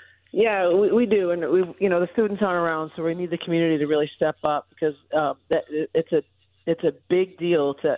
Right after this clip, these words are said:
I mean, no matter what, like, some, some programs, some universities, like,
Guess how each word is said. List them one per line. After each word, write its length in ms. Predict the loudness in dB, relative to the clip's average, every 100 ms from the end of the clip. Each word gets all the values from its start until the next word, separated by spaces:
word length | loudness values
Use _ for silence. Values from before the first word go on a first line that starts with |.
| -2
I 100 | -2
mean, 300 | -2 -6 -4
no 120 | -2
matter 240 | -2 -2 0
what, 320 | 0 0 -2
like, 160 | -4 -6 -20 _ _ _ -6
some, 280 | -6 -6 _ -10
some 240 | -8 -8 _ _ _ _ _ _ -4
programs, 420 | -2 -2 -4 -4
some 160 | -6 -4
universities, 600 | -6 -2 -2 0 -2 0
like, 200 | 0 -2